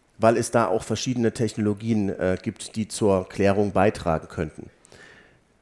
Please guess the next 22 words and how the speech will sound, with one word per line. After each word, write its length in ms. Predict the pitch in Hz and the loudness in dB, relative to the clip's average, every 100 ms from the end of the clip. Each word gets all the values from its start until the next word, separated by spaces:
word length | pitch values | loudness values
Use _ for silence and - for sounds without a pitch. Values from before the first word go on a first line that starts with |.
| _ | _
So, 300 | - 139 123 | 2 6 6
also 180 | - 123 | 6 4
das 200 | 123 - | 4 4
heißt, 240 | 139 156 147 | 4 4 2
die 80 | |
U 100 | 127 | 2
S 140 | 117 - | 2 2
A 220 | 104 143 | 2 2
rufen 400 | 113 127 180 147 | 2 -2 -2 -2
andere 340 | 98 156 175 113 | 0 0 0 0
Länder 300 | 107 143 135 | 0 0 -2
dazu 340 | 113 - - | -4 -4 -4
auf, 240 | 95 135 | -2 -2
ihre 220 | - 120 - | -2 -2 -2
Erkenntnisse 580 | - 123 143 123 104 | -2 -4 -2 -6 -6
zu 140 | - 104 | -8 -8
teilen, 440 | - 113 127 127 | 0 4 4 2
und 320 | 123 113 - | 0 -4 2
das 160 | 113 123 | 2 2
ist 140 | 117 | -2
natürlich 460 | 131 - 127 127 - | -2 0 0 0 2
dann 300 | 104 117 | 4 4